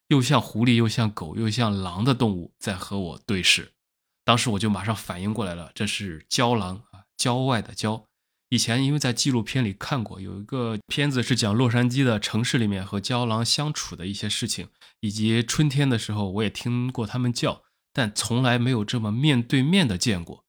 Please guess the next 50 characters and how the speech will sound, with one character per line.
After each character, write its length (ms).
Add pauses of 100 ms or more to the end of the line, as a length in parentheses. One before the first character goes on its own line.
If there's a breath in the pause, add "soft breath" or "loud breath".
(460)
所 160
以 240
当 240
时 140
还 160
是 420
浑 240
身 200
一 100
紧 180
张。 220 (400)
因 80
为 40
郊 240
狼 220
它 400
并 180
不 80
是 140
我 180
们 220
日 140
常 240
所 240
说 180
的 340
大 220
灰 260
狼 220
或 140
者 100
草 320
原 180
狼 160
那 80
种 200
传 320
统 180
意 80
义 100
上 160
的 80
狼， 220 (340 soft breath)
它 140
只 160
是 160
狼 220
的 120
近 320
亲， 380